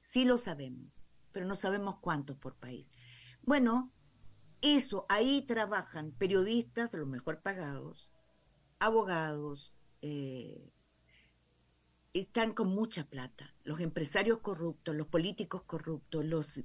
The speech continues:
militares corruptos, los policías, los jueces, los abogados. Ahí está el poder real. Y eso lo estamos viendo en Chile, en esta elección y en las que vienen.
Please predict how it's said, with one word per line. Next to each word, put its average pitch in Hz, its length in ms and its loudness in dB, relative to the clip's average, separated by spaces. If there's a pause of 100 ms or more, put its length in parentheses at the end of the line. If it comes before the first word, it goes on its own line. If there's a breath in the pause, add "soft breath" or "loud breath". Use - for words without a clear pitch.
militares 190 640 2
corruptos, 175 500 0
los 175 120 4
policías, 196 540 4
los 196 140 4
jueces, 202 360 2
los 185 140 -2
abogados. 190 480 2 (460 soft breath)
Ahí 247 260 6
está 254 220 0
el 226 80 0
poder 160 340 -4
real. 98 320 -14 (1200 soft breath)
Y 247 180 6
eso 277 240 4
lo 359 100 6
estamos 190 420 0
viendo 170 300 0
en 151 120 0
Chile, 233 340 2
en 196 100 -2
esta 175 200 -4
elección 220 840 0
y 165 100 -2
en 160 80 -2
las 151 120 -2
que 160 120 0
vienen. 208 640 0